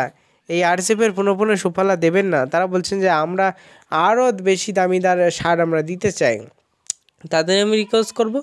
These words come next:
আপনারা চলে যাবেন গোমরে। গোমরে চোদ্দো পঁয়ত্রিশ চোদ্দো রাসায়নিক সার। এই গোমরে চোদ্দো পঁয়ত্রিশ চোদ্দো রাসায়নিক সারও যদি ব্যবহার করা হয়, তাহলে গাছের গতিটা বাড়ে এবং গাছগুলিতে, আহ, খুব দ্রুত স্ত্রী ফুল আনে।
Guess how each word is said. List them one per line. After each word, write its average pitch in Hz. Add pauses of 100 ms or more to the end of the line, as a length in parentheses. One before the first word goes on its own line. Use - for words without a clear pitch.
(800)
আপনারা 214
চলে 247
যাবেন 247
গোমরে। 151 (200)
গোমরে 233 (140)
চোদ্দো 208
পঁয়ত্রিশ 220
চোদ্দো 160
রাসায়নিক 139
সার। 117 (180)
এই 147
গোমরে 160 (100)
চোদ্দো 165
পঁয়ত্রিশ 196
চোদ্দো 180
রাসায়নিক 170
সারও 196
যদি 190
ব্যবহার 160
করা 196
হয়, 185 (380)
তাহলে 160 (100)
গাছের 180 (400)
গতিটা 165
বাড়ে 196 (200)
এবং 196 (120)
গাছগুলিতে, 170 (520)
আহ, 160
খুব 196 (100)
দ্রুত 233 (240)
স্ত্রী 180
ফুল 147
আনে। 127